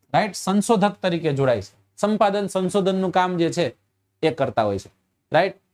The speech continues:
દોસ્તો, ગુજરાતી સાહિત્યમાં ભાષા, વ્યાકરણ, કોષ, ઇતિહાસ, આ બધું સંપાદન અને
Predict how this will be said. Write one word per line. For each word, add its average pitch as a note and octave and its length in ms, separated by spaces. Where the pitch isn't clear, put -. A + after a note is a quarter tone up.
દોસ્તો, E3 280
ગુજરાતી F3+ 420
સાહિત્યમાં E3 720
ભાષા, B2 500
વ્યાકરણ, D3 480
કોષ, E3+ 240
ઇતિહાસ, D#3+ 680
આ B2 60
બધું E3 340
સંપાદન E3+ 520
અને E3+ 100